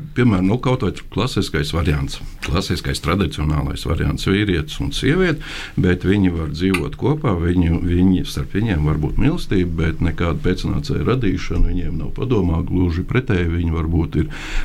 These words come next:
pilnīgi pretējos ieskatos. Turklāt jāņem vērā, ka kaut vai tīri bioloģiski, e,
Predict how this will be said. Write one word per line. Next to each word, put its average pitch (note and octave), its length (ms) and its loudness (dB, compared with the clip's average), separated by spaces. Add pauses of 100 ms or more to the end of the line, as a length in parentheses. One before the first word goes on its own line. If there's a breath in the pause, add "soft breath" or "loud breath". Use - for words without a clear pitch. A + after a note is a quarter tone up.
pilnīgi D3 320 2
pretējos E2 480 -2
ieskatos. - 480 -4
Turklāt G2 400 0
jāņem F#2+ 240 4
vērā, G2+ 400 2
ka E2+ 220 0 (260)
kaut G#2 240 0
vai - 80 0
tīri G#2+ 320 0
bioloģiski, F#2+ 960 2
e, - 500 -2